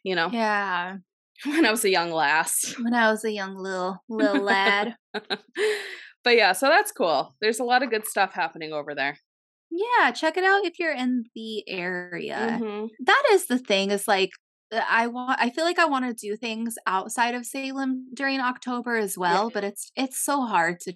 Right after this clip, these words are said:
Speaker 2: drive out of here during the month. It's like, "Okay, I guess I'll just, I'll stay here." Which
Speaker 1: Yeah,
Speaker 2: is,
Speaker 1: you
Speaker 2: it's fine, obviously, 'cause it's fun, but
Speaker 1: Yeah, I feel like you're a hostage to Salem, and a lot of other people are,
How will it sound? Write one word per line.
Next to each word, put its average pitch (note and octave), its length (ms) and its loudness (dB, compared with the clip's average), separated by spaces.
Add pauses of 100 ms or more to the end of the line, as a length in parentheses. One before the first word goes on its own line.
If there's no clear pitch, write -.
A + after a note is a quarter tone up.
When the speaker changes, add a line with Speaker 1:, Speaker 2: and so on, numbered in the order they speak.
(100)
Speaker 2:
drive E3 460 -2
out D#3+ 200 -4
of F3 100 -10
here F#3+ 420 -4 (160)
during G#3+ 320 -4
the A3 80 -4
month. G#3+ 280 0 (180)
It's - 220 -12
like, F3+ 320 -4 (640)
"Okay, F#3 240 -10
I F3+ 80 -10
guess F3 280 -8
I'll F3 100 -8
just, - 680 -12 (400)
I'll F#3+ 80 -8
stay F3 440 -8
here." G3+ 280 -4 (160)
Which D#4 160 6
Speaker 1:
Yeah, - 40 6
Speaker 2:
is, G3 120 2
Speaker 1:
you G#3+ 140 2
Speaker 2:
it's - 240 0
fine, D#4 340 4
obviously, F#3+ 640 2
'cause - 160 -14
it's - 200 -12
fun, F#3 520 -2
but C#3 320 -6 (420)
Speaker 1:
Yeah, A3+ 300 0
I A3 140 0
feel C4 220 -4
like D4 200 -2
you're A3 180 0
a A3 80 4
hostage G#3 640 -6
to G3+ 200 -6
Salem, A3 640 0 (160)
and F3+ 240 -2
a - 80 0
lot A3 260 0
of F3+ 80 -4
other F3 180 -4
people F3 540 -2
are, D#3 480 2